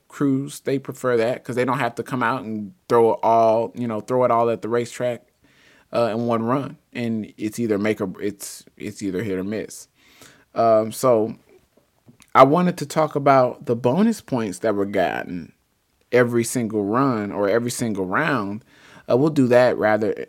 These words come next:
than going down and breaking down every run from qualifying. So in the first session of qualifying, um, Justin Ashley gets three points, three point seven six six at three hundred thirty point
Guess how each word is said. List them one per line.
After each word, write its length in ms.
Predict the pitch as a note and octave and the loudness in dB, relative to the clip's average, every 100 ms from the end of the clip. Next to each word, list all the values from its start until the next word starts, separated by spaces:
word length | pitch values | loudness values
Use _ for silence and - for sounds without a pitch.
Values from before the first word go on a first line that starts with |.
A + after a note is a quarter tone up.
| G#2 | -8
than 460 | A2+ G#2+ G2 F#2+ - G#2 | -4 -2 -4 -6 -10 -4
going 320 | B2+ B2 A#2 | 0 2 0
down 220 | A2+ G#2 | 0 -2
and 120 | G2 | -2
breaking 360 | G#2 A2+ A2 G#2 | -2 -4 -4 -4
down 300 | G#2 G2 F2+ | -4 -4 -2
every 260 | A2+ G#2+ | -2 -2
run 460 | G2+ A2 G#2 F2+ F2 _ _ - | -2 -2 -4 -4 -8 _ _ -20
from 140 | - F#2 | -12 -8
qualifying. 580 | - D#3+ F#3+ - B2+ A#2+ | 2 6 6 4 -2 0
So 120 | C#3 | 0
in 80 | B2+ | 0
the 60 | |
first 320 | - A3+ D4 | 2 0 2
session 300 | - D3 C#3+ | 2 2 2
of 100 | A#2+ | -4
qualifying, 800 | A2+ B2+ A2 G#2+ A2 G#2+ G2+ G2+ - _ - - - - _ | 2 2 2 0 -4 -2 -2 -4 -8 _ -20 -20 -20 -20 _
um, 680 | B2+ B2 A#2 A2+ A2 G2+ - _ _ - | 6 8 8 4 -2 -6 -10 _ _ -4
Justin 380 | C3+ F3+ F#3 E3 | 2 2 2 0
Ashley 440 | F3+ G3 A2+ G2 | 0 0 -4 -6
gets 380 | C3 C#3 D3 D3 | -8 -2 0 0
three 200 | - D3 | 2 0
points, 340 | D3 D#3 A2+ | 2 -2 -2
three 160 | - D3+ | -2 -4
point 240 | D3+ C#3 | 0 0
seven 340 | C3 D#3 D3 C3+ | 0 2 2 2
six 320 | - C3+ - | -2 -4 -2
six 300 | D3 B2+ - | -2 -2 -2
at 160 | G#2+ - | -4 -2
three 220 | E3 F3 | -2 -2
hundred 540 | - D#3+ C#3 B2+ - | -4 -8 -4 -4 -4
thirty 380 | C3+ B2+ B2 A#2+ | -2 -2 -2 -8
point 360 | A#2 - A2+ | -12 -10 -8